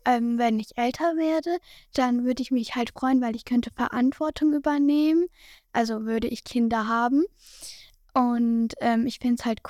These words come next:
cool, wenn man so Verantwortung hat und seinen Kindern sagen darf,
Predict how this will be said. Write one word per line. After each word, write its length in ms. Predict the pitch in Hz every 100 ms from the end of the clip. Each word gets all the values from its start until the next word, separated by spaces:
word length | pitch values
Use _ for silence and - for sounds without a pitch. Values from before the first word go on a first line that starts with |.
| -
cool, 180 | 269 240
wenn 100 | 208
man 140 | 214
so 140 | 214 214 -
Verantwortung 680 | 247 - 233 302 302 311
hat 180 | 311 311
und 100 | 240
seinen 200 | 233 226
Kindern 380 | - 240 233 233
sagen 260 | 226 226 226
darf, 220 | 226 220